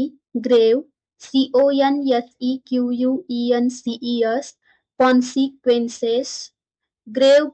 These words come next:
consequences म्हणजे गंभीर परिणाम. Argued. ए आर जी यू ई डी, argued म्हणजे युक्तिवाद केला.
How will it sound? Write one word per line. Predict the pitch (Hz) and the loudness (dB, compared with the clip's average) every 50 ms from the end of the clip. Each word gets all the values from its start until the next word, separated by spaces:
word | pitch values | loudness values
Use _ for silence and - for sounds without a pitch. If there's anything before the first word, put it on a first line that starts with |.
| _ - | _ 0
consequences | 262 247 254 254 254 - - 277 269 - 277 277 269 262 269 - - 277 269 285 285 - - | 2 2 2 0 0 -2 -4 -6 -4 -2 -2 0 0 0 0 0 0 0 0 0 0 -2 -2
म्हणजे | 254 247 240 233 233 - 247 254 262 254 254 | -2 -2 -2 -2 -2 0 0 0 0 0 -2
गंभीर | 247 240 240 240 254 254 262 269 - - | -2 -2 -2 -2 -2 -2 -2 -2 -4 -4
परिणाम. | 247 240 240 240 233 226 226 226 254 285 - _ _ _ _ _ _ _ _ _ _ _ _ _ _ _ _ _ _ _ _ _ _ _ _ _ _ _ _ - | -4 -2 -2 -2 -4 -4 -4 -4 -6 -8 -8 _ _ _ _ _ _ _ _ _ _ _ _ _ _ _ _ _ _ _ _ _ _ _ _ _ _ _ _ -2
Argued. | 240 254 262 247 220 233 226 226 233 240 233 277 - _ _ _ _ _ _ _ _ _ _ _ _ _ _ - | 0 0 0 0 -2 -6 -8 -6 -6 -6 -8 -8 -12 _ _ _ _ _ _ _ _ _ _ _ _ _ _ 0
ए | 262 269 277 | 2 4 4
आर | 277 277 277 277 294 269 269 | 4 4 2 2 0 -2 -4
जी | 254 247 240 240 | -4 -4 -2 0
यू | 247 247 254 247 - | 0 -2 -2 -2 -4
ई | 240 240 240 220 | -6 -8 -8 -8
डी, | 233 226 226 247 285 - _ _ _ _ _ _ _ - | -8 -6 -6 -6 -6 -6 _ _ _ _ _ _ _ -2
argued | - 247 254 254 254 262 269 285 294 285 311 285 | 0 2 2 2 2 0 0 0 0 -2 -2 -2
म्हणजे | 269 254 240 240 240 247 247 | -2 -2 -2 -2 0 0 0
युक्तिवाद | 262 254 247 247 247 - _ 254 254 247 254 254 254 254 - - | 0 0 -2 -4 -6 -8 _ -6 -4 -2 -2 -2 -4 -6 -6 -4
केला. | 262 247 226 220 220 | -2 -2 -2 -2 -6